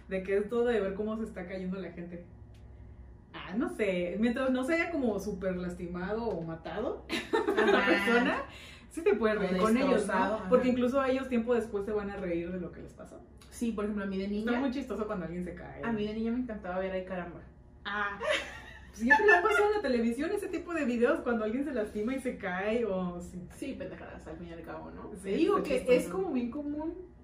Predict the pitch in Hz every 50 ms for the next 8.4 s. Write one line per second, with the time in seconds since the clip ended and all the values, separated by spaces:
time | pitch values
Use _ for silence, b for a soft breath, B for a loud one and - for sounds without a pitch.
0 | - - - - - - - 208 202 - 196 214 247 214 - 214 220 220 214 220
1 | 226 226 254 302 302 - 269 247 214 190 185 185 190 190 196 214 233 226 226 214
2 | 202 185 180 180 190 190 190 185 180 - - - - - 175 170 - - 226 214
3 | 214 214 220 226 233 247 254 262 277 277 - 247 226 214 202 190 185 196 190 190
4 | 196 202 208 226 226 233 226 226 190 185 180 175 170 175 170 165 160 160 160 156
5 | 151 156 156 156 160 160 165 175 - 208 208 214 254 247 - - 208 196 185 180
6 | 175 175 175 - 196 190 196 202 208 202 202 214 208 - 233 226 226 202 185 180
7 | 185 185 185 214 208 185 180 180 185 185 180 185 185 185 - - 160 147 147 151
8 | 151 143 - - - - - -